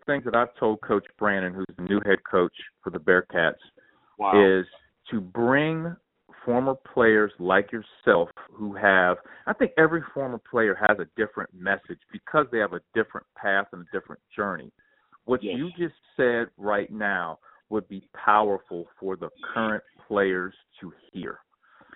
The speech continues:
Speaker 1: because all of them have visions of professional, whether it's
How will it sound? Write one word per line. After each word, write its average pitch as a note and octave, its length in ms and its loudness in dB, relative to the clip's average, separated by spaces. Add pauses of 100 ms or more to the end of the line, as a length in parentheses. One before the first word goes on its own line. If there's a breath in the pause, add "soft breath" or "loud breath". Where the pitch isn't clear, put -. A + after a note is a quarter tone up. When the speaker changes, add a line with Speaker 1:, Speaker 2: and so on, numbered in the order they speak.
(220 soft breath)
Speaker 1:
because G#2 420 2 (160)
all A2+ 200 4
of A#2+ 60 0
them A#2 140 -4
have G#2+ 280 -6
visions G#2 440 -6
of F2 300 0 (160)
professional, F#2 640 -2
whether E2 280 -8
it's - 80 -16